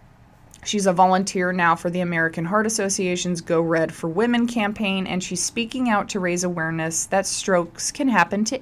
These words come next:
anyone at any time. She discovered she had a blood clotting disorder.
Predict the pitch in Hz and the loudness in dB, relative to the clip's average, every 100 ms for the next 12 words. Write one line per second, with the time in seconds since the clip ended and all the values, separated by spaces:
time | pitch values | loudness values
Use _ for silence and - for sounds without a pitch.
0 | - 202 180 165 156 151 175 - - - | -2 0 0 0 0 -2 -4 -8 -6 2
1 | 185 180 165 165 160 175 156 - - - | 2 2 -2 -4 -4 -2 0 -2 -8 -12
2 | - - - - - - - - - - | -20 -20 -20 -20 -20 -20 -20 -20 -20 -20
3 | - - - - - - - - 320 440 | -20 -20 -20 -20 -20 -12 -4 2 4 4
4 | - 269 202 208 214 226 240 226 214 190 | 4 6 6 4 2 0 4 4 4 2
5 | 196 262 240 - - 165 - - 170 165 | 6 6 6 -2 2 4 4 2 -4 -4
6 | 151 - 160 143 - 92 | -4 -2 -4 -4 -6 -8